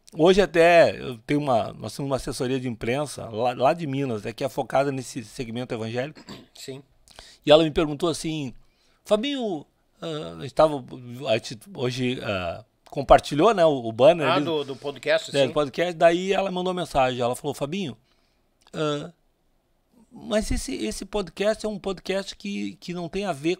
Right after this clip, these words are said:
Speaker 1: com o teu, com o nosso segmento. Por que que tu vai participar?"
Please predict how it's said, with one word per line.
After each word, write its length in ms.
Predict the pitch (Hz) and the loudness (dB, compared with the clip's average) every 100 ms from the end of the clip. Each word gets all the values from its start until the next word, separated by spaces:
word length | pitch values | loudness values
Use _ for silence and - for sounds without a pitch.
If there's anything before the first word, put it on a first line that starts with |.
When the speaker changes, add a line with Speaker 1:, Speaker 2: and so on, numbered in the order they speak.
| _ | _
Speaker 1:
com 180 | 202 202 | -10 -10
o 40 | |
teu, 360 | 196 202 196 180 _ _ - | -6 -6 -6 -12 _ _ -6
com 100 | 190 | -4
o 20 | |
nosso 260 | 175 196 - | 0 -2 -2
segmento. 600 | 202 196 180 226 214 _ _ _ _ _ _ _ _ _ 190 | -8 -6 -6 -6 -8 _ _ _ _ _ _ _ _ _ -12
Por 140 | 196 180 | -10 -8
que 80 | |
que 60 | 277 | -4
tu 60 | 262 | 0
vai 100 | 220 | 0
participar?" 540 | 196 - - 113 | -2 -4 -4 -4